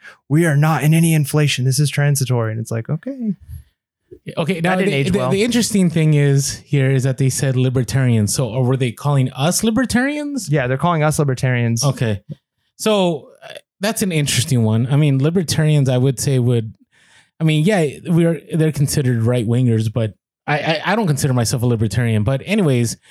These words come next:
Speaker 2: li-, libertarians are, like, not anywhere close to when you think of, like, right, right wing, right? They're,
Speaker 1: Yeah.
Speaker 2: they're more of like, "Hey, let, let, let, let everybody be free, do
Speaker 1: Yeah.
Speaker 2: what they want as long as the government doesn't get involved," which it's kind of our attitude too. I
Speaker 1: When it
Speaker 2: mean
Speaker 1: comes to reselling and,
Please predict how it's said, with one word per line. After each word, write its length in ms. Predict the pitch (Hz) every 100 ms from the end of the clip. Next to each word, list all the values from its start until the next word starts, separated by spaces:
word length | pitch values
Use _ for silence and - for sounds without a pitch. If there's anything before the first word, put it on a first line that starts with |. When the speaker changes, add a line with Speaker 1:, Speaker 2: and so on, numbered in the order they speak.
| - - - -
Speaker 2:
li-, 220 | 160 - - -
libertarians 640 | 170 190 226 185 180 170 151
are, 280 | 131 120 120
like, 340 | 120 110 - _ _ _ _ _ _
not 760 | 156 156 165 165 170 160 139 127 _ _ -
anywhere 340 | 170 151 139
close 380 | 120 - 135 113
to 60 | 135
when 180 | 120 120
you 80 | 117
think 200 | 131 120
of, 80 |
like, 180 | 110 110
right, 280 | 104 107 104 -
right 340 | 143 113 104
wing, 240 | 110 101
right? 240 | 98 113 120
They're, 160 | 123 120
Speaker 1:
Yeah. 100 | -
Speaker 2:
they're 200 | 139 139
more 260 | 135 131 131
of 120 | 123
like, 180 | 120 113
"Hey, 280 | 143 135 123 - - - -
let, 180 | 135 139
let, 240 | 143 139
let, 360 | 151 139 147 120
let 80 | 165
everybody 400 | 151 175 143 143
be 140 | 127
free, 400 | - 143 139 135
do 160 | 120 143
Speaker 1:
Yeah. 40 |
Speaker 2:
what 120 | 147
they 80 | 143
want 340 | 127 131 135 135
as 140 | 120
long 140 | 131
as 80 | 127
the 80 | 120
government 300 | 123 120 120
doesn't 140 | 117
get 120 | 113 113
involved," 300 | 113 113 113
which 220 | 160 - - - -
it's 100 | -
kind 160 | 370 339
of 100 | 269
our 100 | 180
attitude 420 | 160 156 180 143
too. 340 | - 220 139 -
I 80 | -
Speaker 1:
When 80 | 165
it 40 |
Speaker 2:
mean 40 | 160
Speaker 1:
comes 160 | 185
to 80 | 135
reselling 560 | 131 160 127 123 131 131
and, 180 | 120